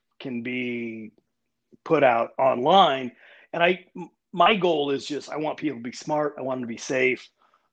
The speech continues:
Uh, I don't want them to, uh, to post stuff that could potentially, uh, put them and their families in, in danger.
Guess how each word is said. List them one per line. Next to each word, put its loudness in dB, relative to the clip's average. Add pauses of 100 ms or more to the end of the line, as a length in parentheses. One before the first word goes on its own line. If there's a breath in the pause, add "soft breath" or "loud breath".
Uh, 2 (100)
I 0
don't 0
want 0
them -4
to, -4
uh, -6 (420)
to -6
post 0
stuff -2 (300)
that -4 (100)
could -8 (200)
potentially, 2 (380 loud breath)
uh, 4
put 0
them 4
and 0
their 0
families -6
in, 0
in 0
danger. -4